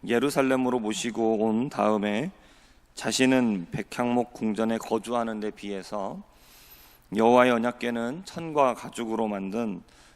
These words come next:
성막에 모신 것이 이 마음이 불편해서 성전을 건축하려는, 어, 마음을 먹은 이야기를 다루고 있습니다.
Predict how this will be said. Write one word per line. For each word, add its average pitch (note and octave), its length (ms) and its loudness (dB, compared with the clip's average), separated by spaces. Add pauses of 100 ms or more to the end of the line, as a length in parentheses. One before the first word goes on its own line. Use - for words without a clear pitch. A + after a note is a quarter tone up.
성막에 A#2+ 840 0
모신 A2+ 340 -4
것이 G2+ 500 -6 (140)
이 - 100 -10
마음이 G#2+ 300 0
불편해서 G#2+ 800 -4 (680)
성전을 D3 560 2
건축하려는, A#2 1080 -4 (580)
어, F2+ 480 -10
마음을 A2+ 400 2
먹은 G2+ 340 -2
이야기를 G#2 560 0
다루고 G2 380 -2
있습니다. - 520 -8